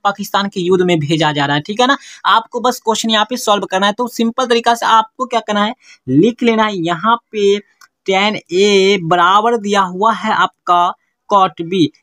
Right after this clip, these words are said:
ये क्या है, आपको दिया है, क्या किया गया है, ये आपको दिया है। आपको क्या करना है, आसानी से इसको टैन ए को ए रहने देना है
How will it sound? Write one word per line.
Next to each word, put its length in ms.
ये 220
क्या 260
है, 280
आपको 640
दिया 420
है, 260
क्या 180
किया 240
गया 160
है, 80
ये 180
आपको 400
दिया 340
है। 220
आपको 400
क्या 180
करना 260
है, 100
आसानी 540
से 160
इसको 340
टैन 320
ए 280
को 160
ए 180
रहने 320
देना 260
है 240